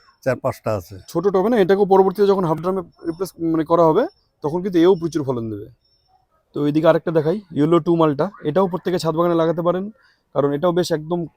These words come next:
Speaker 2: কালারফুল হয়ে যায়, হলুদ হয়ে যায় এবং খেতেও ভালো। এর সঙ্গে ইন্ডিয়ান চিকি যেটা, সেটা ছাদ বাগানের জন্য এখন অবধি মোটামুটি বেশ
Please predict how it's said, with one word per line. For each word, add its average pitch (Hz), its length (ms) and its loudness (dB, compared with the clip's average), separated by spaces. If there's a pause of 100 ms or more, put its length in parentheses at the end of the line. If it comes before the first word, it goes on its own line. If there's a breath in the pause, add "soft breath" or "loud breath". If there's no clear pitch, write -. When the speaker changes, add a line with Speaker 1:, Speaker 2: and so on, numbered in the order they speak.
Speaker 2:
কালারফুল 175 520 2
হয়ে 160 120 2
যায়, 165 120 2
হলুদ 147 300 2
হয়ে 165 100 2
যায় 170 160 0
এবং 147 260 -2
খেতেও 165 220 0
ভালো। 151 240 0 (920)
এর 147 440 4
সঙ্গে 165 260 0
ইন্ডিয়ান 196 340 2
চিকি 220 200 -2
যেটা, 214 200 4
সেটা 190 240 -4
ছাদ 170 180 -4
বাগানের 185 300 -2
জন্য 180 160 -2
এখন 165 180 -2
অবধি 175 180 -2
মোটামুটি 170 340 -2
বেশ 165 240 -6